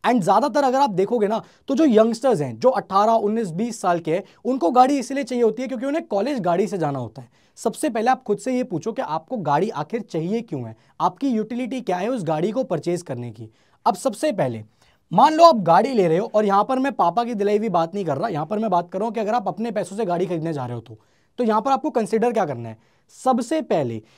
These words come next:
एक वाइज डिसीजन लेने के लिए ना आपको देखना पड़ेगा कि आपकी आखिर पोजीशन क्या है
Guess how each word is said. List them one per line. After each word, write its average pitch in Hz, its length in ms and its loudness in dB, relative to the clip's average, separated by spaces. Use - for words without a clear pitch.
एक 247 200 0
वाइज 220 440 4
डिसीजन 214 460 -2
लेने 190 380 -2
के 151 160 -4
लिए 127 120 -4
ना 151 220 -6
आपको 202 280 -2
देखना 233 300 -2
पड़ेगा 151 400 -4
कि 285 80 -2
आपकी 202 320 2
आखिर 240 280 -2
पोजीशन 208 500 -4
क्या 185 200 -2
है 120 240 -4